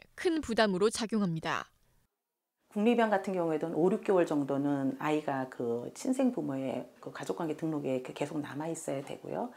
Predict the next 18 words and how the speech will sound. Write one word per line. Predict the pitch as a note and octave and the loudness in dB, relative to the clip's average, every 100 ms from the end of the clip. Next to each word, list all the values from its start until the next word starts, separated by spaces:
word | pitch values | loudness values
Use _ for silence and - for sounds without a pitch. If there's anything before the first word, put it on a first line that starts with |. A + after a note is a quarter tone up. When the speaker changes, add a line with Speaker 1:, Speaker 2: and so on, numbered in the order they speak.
| - | -6
Speaker 2:
학업을 | C4 C4+ C4+ G#3+ | 0 4 4 2
한다거나 | F3 C#3+ B2+ D3 F3+ B3 | 0 -2 -4 -6 -6 -6
취직을 | B3 C4+ C4+ A#3 | -6 -2 0 0
한다거나 | G3 E3+ D3 C#3 | -2 -8 -8 -8
했을 | F3 - A#3 A#3+ | -10 -6 -6 -4
때 | D3+ E3 F#3+ C#3+ - - - | -6 -2 -4 -6 -14 -16 -10
그 | |
가족관계 | - E3 A3+ G#3+ G3 F#3+ | -8 -2 0 2 0 -2
등록부 | F3 E3+ E3+ | -2 -4 -6
제출을 | D#3+ F3+ F3+ - A#3 G#3+ F#3+ F3 | -2 -2 0 2 4 4 2 2
요하는 | E3 F3+ F3 | 2 0 -4
경우가 | E3 D3 C#3+ | -4 -4 -4
있는데 | D3 D3 D#3+ D3 C3+ C#3+ D3 - - - - | -4 -4 -6 -4 -2 -4 -6 -14 -20 -20 -2
그럴 | G#3+ G#3 | 0 0
때 | F3 E3 | -2 -2
이제 | D#3 | -2
느닷없이 | D3 E3+ F3 C#3+ C#3+ C#3+ C#3 C#3 | 0 0 0 -4 -6 -6 -6 -6
자로 | - - - D3 C#3+ | -6 -6 -4 -4 -4